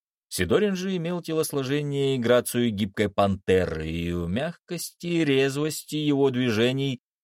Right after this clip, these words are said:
чувствовалось коварство хищника.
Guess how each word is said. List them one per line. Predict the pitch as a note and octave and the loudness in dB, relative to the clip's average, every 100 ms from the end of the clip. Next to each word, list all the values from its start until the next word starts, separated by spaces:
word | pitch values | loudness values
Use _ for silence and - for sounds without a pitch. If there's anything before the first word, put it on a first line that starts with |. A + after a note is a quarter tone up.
| _ | _
чувствовалось | - F#3+ - F3 F3+ F3 - | -4 -4 -4 -6 -4 -2 -4
коварство | - D#3 A#2 G#2+ G2 - F#2+ | 0 2 4 2 -2 -4 -4
хищника. | F#2 C#2+ C2 - B1 - G#1 G#1 | -4 -10 -10 -12 -14 -14 -12 -12